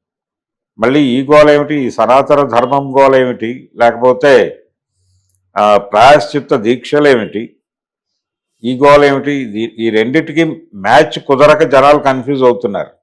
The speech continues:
పైగా ఈ రెండిటికి ఒక వంతెన కట్టి, మ్, కమ్యూనిస్టులు అయినంత మాత్రాన, మార్క్సిస్టులు అయినంత మాత్రాన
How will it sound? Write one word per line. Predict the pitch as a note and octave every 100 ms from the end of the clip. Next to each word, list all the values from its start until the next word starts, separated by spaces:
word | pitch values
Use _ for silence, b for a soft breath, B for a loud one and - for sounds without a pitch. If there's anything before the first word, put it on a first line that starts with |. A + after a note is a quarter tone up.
| _ _ _ _ _ _ _ _ -
పైగా | B2 E3
ఈ | E3 B2+
రెండిటికి | A#2 C#3 E3 E3 D#3+ D#3+ E3+
ఒక | E3 C3 A#2+
వంతెన | G#2+ B2+ E3 E3
కట్టి, | C3+ - G2+ A2+ - _ _ _ _ _ _ _ _ _ _ _ _ _ _ _ _ _
మ్, | F#2+ G#2 _
కమ్యూనిస్టులు | A2 A#2 D#3 E3 C#3+ D#3+
అయినంత | D3 D3 D3
మాత్రాన, | D3 C#3 C#3 C#3+ C#3 D3
మార్క్సిస్టులు | C#3 A2+ B2 B2 C#3+ - C#3+
అయినంత | C3+ C#3 C#3
మాత్రాన | C3 B2+ - C3 B2+ C3+